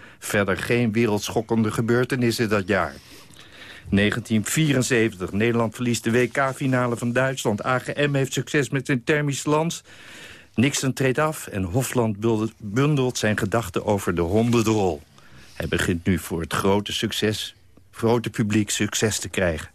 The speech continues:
Negentien achtenzeventig, Aantjes treedt af en zal voorzitter van de kampeerraad worden.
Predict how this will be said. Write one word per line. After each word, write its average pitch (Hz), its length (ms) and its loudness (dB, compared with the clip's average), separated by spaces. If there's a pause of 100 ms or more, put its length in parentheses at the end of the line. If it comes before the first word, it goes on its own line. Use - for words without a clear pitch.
(420)
Negentien 87 320 2
achtenzeventig, 87 800 -2
Aantjes 107 380 -2
treedt 98 220 0
af 123 200 0
en 107 80 -2
zal 101 220 -2
voorzitter 110 640 0 (320)
van 90 180 0
de 90 80 2
kampeerraad 90 840 0
worden. 82 420 0